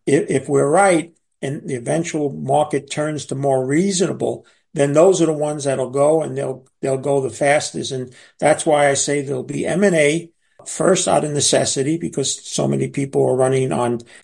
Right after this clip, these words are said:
their gas is empty. But I also think there's areas of the world where there's gonna be, I, I'm a big believer, just if I may, in Quebec mining. Uh, I think there's lots of reasons. There's a lot of great projects, a lot of reasons for them to be brought together.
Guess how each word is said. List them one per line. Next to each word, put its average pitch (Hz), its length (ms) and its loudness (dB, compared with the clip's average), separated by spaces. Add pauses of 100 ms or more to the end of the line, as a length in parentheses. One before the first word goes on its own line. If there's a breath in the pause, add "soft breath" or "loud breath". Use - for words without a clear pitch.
(120)
their 120 400 -2 (360)
gas 139 320 2
is 120 140 -4
empty. 131 480 -2 (360 soft breath)
But 160 100 4
I 156 100 6
also 196 280 4
think 185 200 -2
there's 160 200 -2
areas 170 320 2
of 160 60 -4
the 160 60 -4
world 170 420 0
where 139 100 -4
there's 117 200 -6
gonna 117 200 -6
be, 113 200 -6
I, 127 280 -4
I'm 220 120 2
a 202 60 4
big 156 300 2
believer, 143 400 2
just - 380 -4
if - 100 -18
I 120 100 -2
may, 135 420 2 (460)
in 139 180 -2
Quebec 160 400 2
mining. 104 480 -8 (240)
Uh, 120 300 -4
I - 160 -4
think 170 240 0
there's 143 200 -2
lots 151 360 2
of 151 100 -2
reasons. 139 460 -4
There's 135 280 -2
a 113 100 -6
lot 127 320 4
of 135 80 -4
great 139 240 2
projects, 131 460 0
a 113 40 -2
lot 120 220 2
of 131 80 0
reasons 131 340 -4
for 120 120 -6
them 120 200 -2
to - 80 -6
be 120 100 -8
brought 131 320 -2
together. 131 520 -2